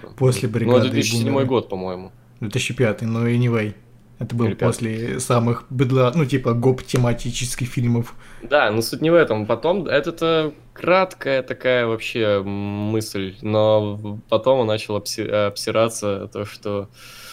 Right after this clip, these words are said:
Speaker 2: ам, прям в-, в-, жестко критиковать, так сказать, нападать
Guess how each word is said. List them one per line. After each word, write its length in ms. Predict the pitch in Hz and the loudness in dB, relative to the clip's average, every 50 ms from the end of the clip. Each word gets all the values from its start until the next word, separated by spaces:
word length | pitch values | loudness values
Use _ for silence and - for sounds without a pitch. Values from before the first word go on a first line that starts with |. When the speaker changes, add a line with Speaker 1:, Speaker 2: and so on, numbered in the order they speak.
| - - - - - | -20 -20 -20 -20 -10
Speaker 2:
ам, 680 | - - 101 101 101 98 98 98 98 98 101 95 95 - - - - - - - - - - - - - - - - - - - | -6 -4 -2 0 0 0 2 2 0 0 -2 -4 -8 -10 -16 -20 -20 -20 -20 -20 -20 -20 -20 -20 -20 -20 -20 -20 -20 -20 -14 -10
прям 260 | 104 98 98 98 98 | -6 -4 -4 -4 -4
в-, 960 | 95 98 98 101 101 104 101 104 104 104 104 107 110 110 113 113 113 113 113 113 | -6 -6 -6 -6 -8 -8 -8 -6 -6 -6 -4 -4 -2 0 2 2 4 4 4 4
в-, 40 | |
жестко 500 | 110 117 123 120 117 - - - 110 107 104 | 4 4 4 4 4 0 0 0 0 0 0
критиковать, 840 | - - - 113 110 107 - - - - 113 107 107 117 135 131 - | -2 -4 -2 -2 -2 -2 -4 -6 -4 -2 0 2 4 4 2 2 -2
так 100 | 98 - | -8 -12
сказать, 400 | - - - 98 101 98 - - | -12 -12 -10 -8 -8 -6 -4 -2
нападать 680 | 107 98 - 104 98 101 110 113 131 - - - - | -4 -2 -2 -2 0 2 2 2 2 0 -4 -10 -14